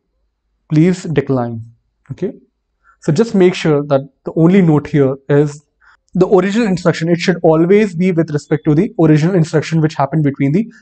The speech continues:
charter and the owner. Anything which comes up which are, you know, which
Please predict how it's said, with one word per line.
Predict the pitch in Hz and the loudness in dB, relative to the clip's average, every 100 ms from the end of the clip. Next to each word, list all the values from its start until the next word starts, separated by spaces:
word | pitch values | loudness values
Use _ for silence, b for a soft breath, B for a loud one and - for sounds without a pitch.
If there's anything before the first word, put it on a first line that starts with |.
| B | B
charter | - 143 139 156 | -2 0 2 0
and | 139 | 0
the | 147 262 - - | 0 -4 -6 -2
owner. | 151 123 113 - _ _ _ _ _ _ _ - | 0 0 -4 -12 _ _ _ _ _ _ _ 0
Anything | 175 226 226 190 170 | 2 2 2 0 2
which | 165 160 - | 0 -2 -2
comes | 170 156 147 | -2 0 0
up | 143 156 | 0 0
which | 151 - | -4 -4
are, | - 139 139 143 | -2 2 2 0
you | 143 | -2
know, | 160 240 b b b | -4 -6 b b b
which | - 156 - - - | -2 -2 -2 -14 -14